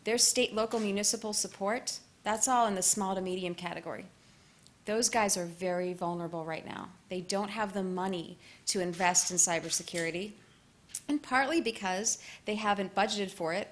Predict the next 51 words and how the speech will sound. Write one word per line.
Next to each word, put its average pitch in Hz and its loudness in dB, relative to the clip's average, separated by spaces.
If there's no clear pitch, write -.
and 180 -4
a - -4
lot 196 0
of 196 -2
that 208 2
reason 190 -2
is 196 2
simply 202 0
because 196 -4
they 196 -2
haven't 208 -2
known 254 -2
to. - -8
When 202 0
we 247 6
incorporate 254 4
a 240 -2
company, 254 -2
a 190 2
lot 196 2
of 202 -2
us 202 0
just - 0
think 214 -6
about 190 0
what 196 2
state 214 4
are 202 0
we 190 -4
gonna 185 -4
incorporate 180 -4
in. 185 -8
So - -6
you 180 -2
think 196 -2
about 214 2
Delaware 170 2
versus 175 2
California. 196 -2
You 180 -6
don't 202 -2
think 214 -4
about 190 0
what 196 2
are 214 2
the 208 2
assets 196 4
I 180 0
have 180 -4
to - -10
protect. - -6